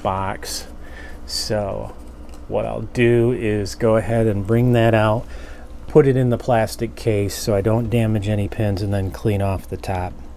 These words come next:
Matter of fact, before I even take it out, I think I'm gonna go ahead and clean off the top. Be right back. Apparently, <laughs> I didn't actually record that entire procedure, but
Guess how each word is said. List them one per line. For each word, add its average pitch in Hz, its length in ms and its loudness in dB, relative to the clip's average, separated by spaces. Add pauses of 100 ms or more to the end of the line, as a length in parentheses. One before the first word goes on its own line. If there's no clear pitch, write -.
Matter 190 160 8
of 160 60 6
fact, 120 320 4
before 139 240 4
I 143 60 8
even 123 160 4
take 120 260 2
it 113 60 2
out, 104 280 6 (500)
I - 80 2
think 143 200 4
I'm 117 80 6
gonna 113 140 6
go 107 220 6
ahead 110 240 4
and 95 140 -4
clean 113 320 0
off 98 260 -4
the 98 100 -6
top. 92 460 -8 (720)
Be 104 120 0
right 104 180 2
back. 92 240 -4 (2500)
Apparently, 160 600 8 (420)
<laughs> - 420 -12
I 135 140 8
didn't 160 200 10
actually 147 320 6
record 135 320 8
that 127 220 8
entire 123 420 6
procedure, 110 640 4
but 107 320 4